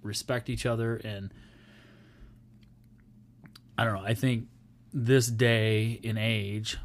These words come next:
politically, in the media has moved people to, you have to be aligned with something. So you might as well be aligned with this. And if you are,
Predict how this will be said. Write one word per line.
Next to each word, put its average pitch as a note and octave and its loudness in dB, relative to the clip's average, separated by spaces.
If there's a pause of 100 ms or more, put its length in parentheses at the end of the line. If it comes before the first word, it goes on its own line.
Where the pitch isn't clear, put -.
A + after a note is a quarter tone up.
(100)
politically, A2+ -2
in G2+ -10
the G2+ -8
media G#2+ 0
has G#2 -6
moved A2 -2
people G#2+ -4
to, G#2 -6
you G2 -8
have A2+ -6
to B2 -6
be A2 -4
aligned G#2 -6
with G2 -12
something. G#2+ -6
So - -12
you G#2 -6
might G#2 -4
as C3 0
well A2+ 0
be A2 -2
aligned G#2 -4
with F#2+ -8
this. G2+ -4
And G2+ -6
if G2 -10
you A2+ 4
are, B2+ 6